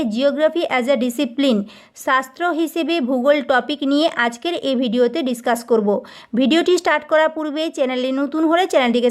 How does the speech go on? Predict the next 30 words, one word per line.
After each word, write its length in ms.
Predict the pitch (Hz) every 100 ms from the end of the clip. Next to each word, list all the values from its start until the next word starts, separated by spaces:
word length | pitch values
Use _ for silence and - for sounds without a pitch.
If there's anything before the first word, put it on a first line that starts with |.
| 254
সাবস্ক্রাইব 360 | 277 - 403 403
করে 140 | 262 226
দেবে। 160 | 202 190 247 - _ _ - -
প্রথম 280 | 285 285 359 359
প্রশ্ন, 260 | 370 392 403 339
জিওগ্রাফি 460 | 269 294 311 339 392 294
কথাটি 320 | 277 320 320 392
প্রথম 260 | 277 277 370 320
কে 100 | 311 294
ব্যবহার 340 | 277 277 254 247
করেন? 220 | 233 214 208 - _
চারটি 280 | - 277 277 339
অপশন 260 | 254 - 311 311
রয়েছে, 300 | 311 311 339 403 - _ -
হামবোল্ট, 500 | 262 262 269 320 392 - _ -
টলেমি, 440 | 254 262 277 320 359 262
এরাটোস্থেনিস, 680 | 247 254 302 302 320 311 381 -
কার্ল 200 | 285 285 269
রিটার। 340 | 233 233 208 - _ _ -
সঠিক 280 | 277 330 320
উত্তরটি 300 | 247 302 330 339
হবে 160 | 294 330 240
অপশন 280 | 233 - 285 294
সি, 200 | 320 269 226 - - 240
এরাটোস্থেনিস। 760 | 233 247 330 392 - 269 226 208 - _ 202
জিওগ্রাফি 460 | 269 262 311 339 339
কথাটি 300 | 269 294 294 339
প্রথম 260 | 262 247 302 277
ব্যবহার 320 | 240 247 269 269
করেন 200 | 240 262